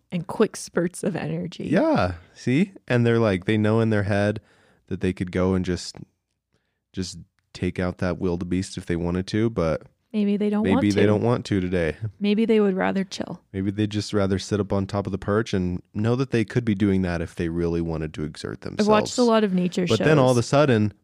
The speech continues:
Speaker 2: boom, they'll go and just kill some dinner real quick and just prove that they are the fastest animal in the jungle. But then they'll just go back and chill for a while.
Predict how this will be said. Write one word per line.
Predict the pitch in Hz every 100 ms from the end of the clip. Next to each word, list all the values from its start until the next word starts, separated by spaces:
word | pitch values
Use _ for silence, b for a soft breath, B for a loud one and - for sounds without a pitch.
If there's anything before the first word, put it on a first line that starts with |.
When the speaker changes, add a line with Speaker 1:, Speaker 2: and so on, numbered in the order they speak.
| -
Speaker 2:
boom, | 135 143 95 76 - _ -
they'll | 117
go | 110 113
and | 113 110
just | 107 98 - - - - _ _
kill | - 107
some | 117 110
dinner | 135 135
real | 104 95
quick | 95 98 92 - _ _
and | -
just | 98 95 -
prove | 107 101 101
that | 104 95
they | - 98 98
are | 95 92 - b b b b
the | 104
fastest | - 101 95 98 104 95
animal | 104 113 104 92 92 _ _ _ _ _ _ _ _ _ -
in | 113
the | 101
jungle. | 90 107 123 82 87 98
But | 92
then | 110 110
they'll | 98
just | 92 -
go | 98
back | 95 104
and | 110
chill | 101 123 127
for | 113
a | 92
while. | 90 85 87